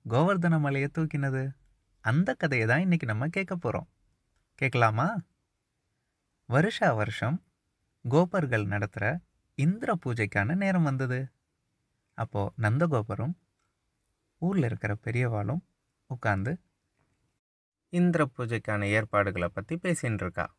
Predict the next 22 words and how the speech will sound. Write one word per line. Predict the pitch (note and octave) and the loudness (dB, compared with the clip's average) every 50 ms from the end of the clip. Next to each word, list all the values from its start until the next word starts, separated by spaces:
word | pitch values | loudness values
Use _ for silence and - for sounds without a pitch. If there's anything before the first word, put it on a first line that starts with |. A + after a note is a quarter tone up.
| _ _ _ _ _ _ _ _ _ _ _ _ _ _ _ _ _ _ _ _ _ _ _ _ _ _ | _ _ _ _ _ _ _ _ _ _ _ _ _ _ _ _ _ _ _ _ _ _ _ _ _ _
அப்போ | - E3 - G3 | -10 -4 0 4
நந்தகோபர் | F3 D#3+ D3+ D3 C#3 A2+ G#2+ G2 G2 G2+ - - | 4 4 4 2 2 0 0 0 -2 -4 -4 -4
சொல்றார், | - G#2 G#2+ A#2 C3 F3 - _ _ _ _ _ _ _ _ _ _ _ _ _ _ _ _ _ _ _ _ E3+ | -8 -6 -4 -4 -6 -6 -6 _ _ _ _ _ _ _ _ _ _ _ _ _ _ _ _ _ _ _ _ -4
"ஆ, | E3 D#3+ D#3 D#3 D#3 - _ _ | -2 0 0 -2 -2 -6 _ _
பூஜைக்கு | _ F3 E3+ D#3 D#3 C#3+ _ - | _ 0 2 2 0 0 _ -8
தேவையான | C3 - C#3 C3 C3 C3 B2+ A#2+ B2 A#2+ | -4 -2 -2 0 2 2 2 2 2 2
சாமான்கள் | - A#2+ A#2 A#2 A#2 A2+ A2 G#2+ G#2+ G#2 G#2 G#2+ | 2 2 2 2 2 0 0 -2 -2 -2 -2 0
வாங்கணும். | G#2+ G#2 G#2+ G#2+ G#2 G2+ G#2 C#3 F3 - _ _ _ _ _ _ _ _ _ _ _ _ _ _ | -2 -2 0 -2 -4 -4 -2 -4 -4 -6 _ _ _ _ _ _ _ _ _ _ _ _ _ _
பழங்கள், | _ B2 B2 A#2 A2 G#2+ G#2+ G#2+ G#2+ A2 A2 - | _ 2 2 2 2 0 -2 -2 -2 -4 -4 -6
புஷ்பம், | - A#2+ A2 - - _ G#2+ G#2 A2+ A#2+ - _ _ _ _ _ | -6 -6 -6 -6 -8 _ -8 -6 -6 -8 -12 _ _ _ _ _
பின்ன | - B2 A#2 A2+ A2+ | -4 -2 -2 0 0
யாகத்துக்கு | A2 A2 A2+ A#2+ C#3 C#3+ C3+ - _ A2 G#2+ - A2 G#2 | 2 2 2 2 2 2 -2 -4 _ -12 -10 -10 -14 -10
தேவையான | - A2+ A2 A2 G#2+ G#2+ G#2 G#2 G#2 | -6 -6 -4 -2 0 0 0 -2 -4
சாமான்கள், | G#2 - A2 A2 A2 G#2+ G#2 G#2+ A2+ A2+ A2 A2 - _ _ _ _ _ _ _ | -6 -6 -6 -4 -4 -4 -4 -4 -4 -6 -6 -6 -8 _ _ _ _ _ _ _
இதெல்லாம் | - A2+ A2 G#2 G#2+ A2+ | -2 -2 0 0 0 0
நம்ம | A2+ G#2+ G#2 G#2+ | 0 -2 -2 -2
வாங்கணும். | A2 G#2+ G#2+ G#2+ G#2+ G#2+ A2 A#2+ D3+ E3 _ _ _ _ _ _ _ _ _ _ _ _ _ _ | 0 0 0 0 0 -2 -4 -4 -6 -8 _ _ _ _ _ _ _ _ _ _ _ _ _ _
ஊர்ல | - E3+ F#3+ F#3 D#3 C3 | -2 0 2 2 2 2
இருக்கிற | A#2 A2 G#2 - A#2 A2 | 2 0 -2 -2 -2 -2
மக்கள் | A2 A2 G#2+ - - A#2 A2+ | 0 -2 -2 -4 -6 -6 -4
எல்லாருக்கும் | G#2+ G#2 G#2 G#2+ G#2+ G#2 G#2 - - G#2+ | -2 -2 0 0 0 0 -2 -4 -6 -6
நம்ம | G#2 G#2 G#2 G2+ G#2 G2+ G#2 - | -4 -4 -4 -4 -4 -4 -6 -8